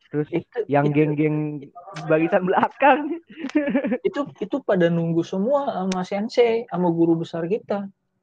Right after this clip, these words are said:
Speaker 2: Cek.
Speaker 1: Heeh.
Speaker 2: Ustadz Muhajir.
Speaker 1: Oh, iya, benar, benar, benar.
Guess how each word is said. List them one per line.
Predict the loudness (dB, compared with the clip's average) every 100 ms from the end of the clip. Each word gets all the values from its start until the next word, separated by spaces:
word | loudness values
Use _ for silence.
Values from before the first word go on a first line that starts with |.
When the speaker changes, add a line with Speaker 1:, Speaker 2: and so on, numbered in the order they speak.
| _
Speaker 2:
Cek. | -6 -4 -4 -6
Speaker 1:
Heeh. | -6 -4 -2 -2 -4 -8 -12 -12
Speaker 2:
Ustadz | -10 0 0 2
Muhajir. | 0 2 0 2 2 0 -4 -14 -20 -20 _ _ -20 _ _ _ _
Speaker 1:
Oh, | -2 0 0 0 -2 -2 -4
iya, | -6 2 2
benar, | 2 -4 -6
benar, | -6 -8
benar. | -8 -12